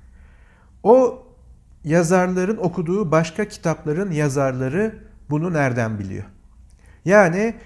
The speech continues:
kitaplar çok önemli şeyler, makaleler çok önemli şeyler ama bunların bilimsel olabilmesi, bilgisel diyelim, bazen her şeyde bilimsel mi olacak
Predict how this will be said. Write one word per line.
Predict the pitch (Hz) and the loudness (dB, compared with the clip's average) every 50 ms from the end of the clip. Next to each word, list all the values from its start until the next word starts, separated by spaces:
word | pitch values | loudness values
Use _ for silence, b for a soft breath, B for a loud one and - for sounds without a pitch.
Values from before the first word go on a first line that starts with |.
| B B B B B - _ _ _ - | B B B B B -20 _ _ _ -20
kitaplar | - - - - 156 151 - 170 170 165 | -16 -6 0 2 2 2 2 2 0 0
çok | 165 180 165 | 0 -2 -4
önemli | 160 151 147 143 139 147 165 | -4 -2 -2 -2 -2 -4 -6
şeyler, | 165 - 175 165 165 160 160 160 165 - - | -6 -6 -6 -6 -4 -6 -6 -8 -8 -8 -6
makaleler | 120 120 123 - 139 131 127 131 131 135 135 | -6 -6 -4 -2 -2 -2 0 0 0 -2 -2
çok | 131 151 135 | -4 -4 -6
önemli | 131 131 131 127 127 151 170 | -4 -4 -4 -4 -4 -4 -6
şeyler | 170 - 170 160 156 151 151 160 180 175 - - B B B B B B B | -6 -6 -6 -4 -4 -4 -6 -8 -8 -10 -12 -20 B B B B B B B
ama | - 139 151 151 135 | -4 -2 -2 0 0
bunların | 139 156 160 160 156 156 170 202 202 160 127 | -2 -2 0 0 0 0 0 0 -2 -2 -2
bilimsel | 135 135 143 143 151 147 - - - 180 180 170 165 139 - - | -2 0 0 -2 -2 -4 -6 -4 0 0 2 2 0 -2 -4 -6
olabilmesi, | 123 123 123 120 113 113 110 107 104 107 104 104 - - 226 165 131 127 | -6 -4 -4 -4 -4 -4 -8 -8 -8 -8 -10 -10 -10 -10 -10 -8 -4 -2
bilgisel | 147 170 180 170 165 151 175 170 175 - - 190 190 185 170 147 120 107 - | -2 -2 0 -2 -4 -4 -6 -6 -6 -6 -4 -2 -2 -2 -2 -4 -6 -6 -6
diyelim, | 113 110 104 107 139 185 180 143 | -6 -6 -6 -4 -6 -6 -4 -2
bazen | 139 139 139 135 139 135 | -2 -2 -2 -2 -4 -2
her | 156 208 240 | -2 -2 -2
şeyde | 240 240 214 185 160 | -4 -4 -6 -4 -4
bilimsel | 156 156 156 156 - 170 160 160 | -2 -4 -4 -6 -4 -6 -6 -4
mi | 156 139 | -4 -6
olacak | 127 123 120 113 113 101 - - - | -4 -4 -4 -2 -4 -6 -6 -10 -20